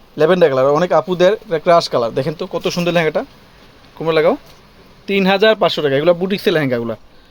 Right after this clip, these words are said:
খুবই আনকমন লেহেঙ্গাগুলো। চাইলে এই লেহেঙ্গা দিয়ে গাউনে কনভার্ট করতে পারবেন।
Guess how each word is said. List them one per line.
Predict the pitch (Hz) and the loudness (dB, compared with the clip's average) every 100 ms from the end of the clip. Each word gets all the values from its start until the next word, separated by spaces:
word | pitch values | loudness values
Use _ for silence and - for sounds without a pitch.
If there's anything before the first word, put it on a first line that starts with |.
| - - - - | -20 -20 -20 -10
খুবই | 180 185 | -2 0
আনকমন | 196 165 151 | 0 -2 -6
লেহেঙ্গাগুলো। | 135 123 110 107 107 _ _ _ - | -6 -6 -10 -16 -20 _ _ _ -8
চাইলে | 170 175 | -2 2
এই | 196 | 2
লেহেঙ্গা | 196 190 190 | 2 0 2
দিয়ে | 214 | 2
গাউনে | 175 165 190 | 2 0 0
কনভার্ট | 180 156 147 | -2 -4 -8
করতে | 143 | -4
পারবেন। | 143 147 226 | 0 0 -2